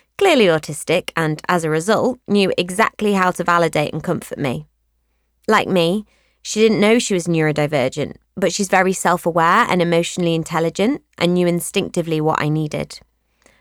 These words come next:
I'm eternally grateful for her support,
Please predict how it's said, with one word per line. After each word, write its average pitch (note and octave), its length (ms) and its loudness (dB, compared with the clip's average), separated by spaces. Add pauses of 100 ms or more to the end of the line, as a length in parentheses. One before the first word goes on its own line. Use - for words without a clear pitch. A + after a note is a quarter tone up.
(160)
I'm F#3+ 140 4
eternally G#3 640 2
grateful F#3 400 0
for E3+ 160 -4
her E3+ 140 -2
support, D#3 540 0